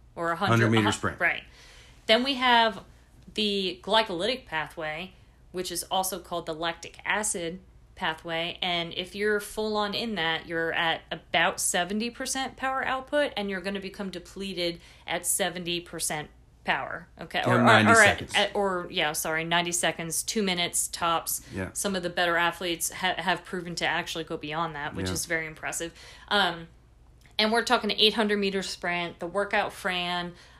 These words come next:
Speaker 1: um, and, and both those two are anaerobic, meaning there's no oxygen involved there. We're talking A T P. We're talking,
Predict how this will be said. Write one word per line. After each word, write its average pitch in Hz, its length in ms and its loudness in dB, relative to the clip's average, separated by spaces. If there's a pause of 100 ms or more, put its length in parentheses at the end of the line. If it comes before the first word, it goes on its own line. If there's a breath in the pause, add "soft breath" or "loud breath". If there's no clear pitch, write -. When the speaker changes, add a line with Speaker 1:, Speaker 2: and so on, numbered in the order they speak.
Speaker 1:
um, 165 500 -2 (200 soft breath)
and, 202 200 0
and 202 260 0
both 220 320 0
those 254 280 0
two 240 360 -2
are 190 160 0
anaerobic, 175 760 -2
meaning 208 520 2 (300)
there's 196 300 -2
no 202 160 0
oxygen 170 560 0
involved 151 460 -6
there. 143 340 -10
We're 180 120 -4
talking 180 380 -2
A 185 140 2
T 180 240 -6
P. 165 260 -6
We're 160 140 -10
talking, 170 640 -6